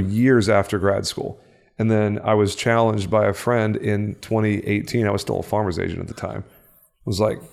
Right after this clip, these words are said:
all the smartest people I know, all of the most successful people I know are voracious readers. They're constantly consuming and applying good information. I was like, "Uh-oh, <laughs> I'm not a reader,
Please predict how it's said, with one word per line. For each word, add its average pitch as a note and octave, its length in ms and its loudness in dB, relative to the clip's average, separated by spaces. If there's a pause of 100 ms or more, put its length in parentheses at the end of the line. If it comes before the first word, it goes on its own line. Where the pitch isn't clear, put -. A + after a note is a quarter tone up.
(500)
all E3 180 6
the A#2+ 100 2
smartest A2+ 420 0
people G2 340 0
I G2 100 -2
know, G2 300 -6
all B2+ 260 6
of A2+ 60 2
the G#2+ 80 2
most A2 260 0
successful - 460 -2
people F#2+ 320 -2
I F#2 100 -2
know F#2+ 320 -6 (220)
are G2+ 160 0
voracious G#2 880 -2
readers. F#2+ 520 -4 (340)
They're A2+ 300 2
constantly A2+ 800 -2
consuming G#2 800 -2
and G#2 160 -2
applying F#2+ 720 -2
good G#2 200 2
information. F#2 720 -4 (580)
I - 20 0
was G2+ 100 2
like, G#2 280 -2 (760)
"Uh-oh, G#2+ 400 2 (480)
<laughs> - 540 -12
I'm C3+ 180 4
not C3 200 6
a A#2 40 6
reader, G2 380 2